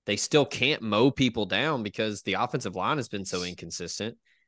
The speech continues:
They don't have any skill guys that truly scare you. Uh, I mean, Jerm-, Jermaine Burton's solid. Um, but I mean, yeah, like,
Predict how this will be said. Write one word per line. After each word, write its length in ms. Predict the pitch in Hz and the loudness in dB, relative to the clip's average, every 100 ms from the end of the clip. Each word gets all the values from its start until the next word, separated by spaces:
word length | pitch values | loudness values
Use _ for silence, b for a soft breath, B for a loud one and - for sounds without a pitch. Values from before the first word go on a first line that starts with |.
| _ - | _ 2
They 100 | 107 | 4
don't 280 | 107 135 110 | 4 2 2
have 400 | 120 120 131 120 | 2 2 2 2
any 240 | 120 120 | 0 -2
skill 380 | - - 123 127 | -4 0 2 4
guys 400 | 113 110 117 113 | 2 2 -2 -4
that 140 | 117 | -6
truly 340 | - 135 123 127 | -2 2 2 2
scare 360 | - 101 92 | 4 4 4
you. 300 | 87 87 113 - _ _ _ _ _ _ _ - | 2 -4 -6 -10 _ _ _ _ _ _ _ -2
Uh, 240 | 104 101 90 | 2 2 2
I 40 | |
mean, 160 | 110 98 | 0 0
Jerm-, 260 | 117 120 | -2 -2
Jermaine 340 | 123 127 143 123 | 0 4 6 6
Burton's 460 | 127 117 113 - - - | 6 4 0 -4 -10 -6
solid. 480 | - 104 98 98 117 - _ _ _ _ _ _ - | 2 4 4 2 -2 -8 _ _ _ _ _ _ -2
Um, 640 | 120 113 107 101 101 - _ _ _ _ _ _ _ _ _ _ - | 2 4 4 0 -6 -14 _ _ _ _ _ _ _ _ _ _ -2
but 140 | 143 | 2
I 20 | |
mean, 220 | 147 143 123 | 2 2 0
yeah, 160 | 160 | -2
like, 260 | 185 113 | 0 -4